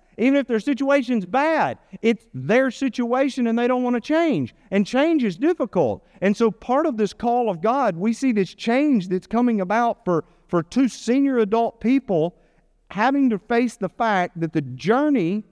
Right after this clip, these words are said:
the journey is not always certain, but the leader of the journey is.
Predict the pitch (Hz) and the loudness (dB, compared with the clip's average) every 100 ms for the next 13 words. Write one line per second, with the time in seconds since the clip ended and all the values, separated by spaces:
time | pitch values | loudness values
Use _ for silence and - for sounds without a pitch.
0 | _ _ _ _ - 165 143 190 277 294 | _ _ _ _ 0 0 2 0 2 2
1 | 208 190 208 _ 170 170 226 240 240 233 | 2 0 -4 _ -6 -4 -2 -2 0 0
2 | 208 180 - 262 262 220 190 175 180 180 | 0 -2 -4 0 0 0 -2 -2 -2 0
3 | 180 160 214 277 254 202 185 170 160 185 | 0 2 0 0 0 0 0 0 -4 -2
4 | 190 185 196 196 143 107 - | -2 0 2 2 2 -2 -10